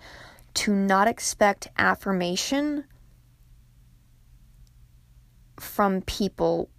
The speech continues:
when I confront them about how I confront them.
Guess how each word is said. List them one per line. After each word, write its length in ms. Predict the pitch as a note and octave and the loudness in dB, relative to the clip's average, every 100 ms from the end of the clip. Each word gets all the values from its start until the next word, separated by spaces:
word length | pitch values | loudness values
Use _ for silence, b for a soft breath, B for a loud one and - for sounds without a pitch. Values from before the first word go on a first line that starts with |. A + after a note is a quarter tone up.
| - | -2
when 220 | F#3+ F3 | 0 0
I 80 | F3 | -4
confront 540 | - F3+ - F3 F#3+ | -6 -6 -2 -2 2
them 240 | G3 G3+ - | 0 0 0
about 280 | F#3 F3 - | 2 2 2
how 240 | - E3 | 0 0
I 80 | D#3+ | 0
confront 540 | - F3 - E3 - | -4 -10 -8 -8 -8
them. 300 | - - A3 | -10 -10 -10